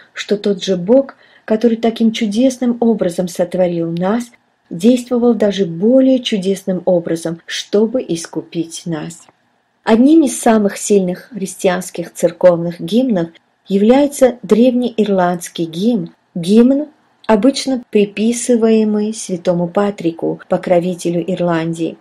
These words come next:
В этом гимне верующему постоянно напоминается о богатстве и глубине христианского понимания Бога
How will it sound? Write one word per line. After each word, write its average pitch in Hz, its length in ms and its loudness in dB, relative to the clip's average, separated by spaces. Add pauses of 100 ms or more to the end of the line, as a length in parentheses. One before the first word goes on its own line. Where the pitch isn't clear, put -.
(140)
В 185 80 -8
этом 208 300 2
гимне 240 420 2
верующему 190 760 0
постоянно 220 540 -2
напоминается 214 840 0
о 202 140 -2
богатстве 196 840 0
и 220 160 -4
глубине 190 500 -2
христианского 190 800 -4
понимания 175 640 -2
Бога 175 480 -2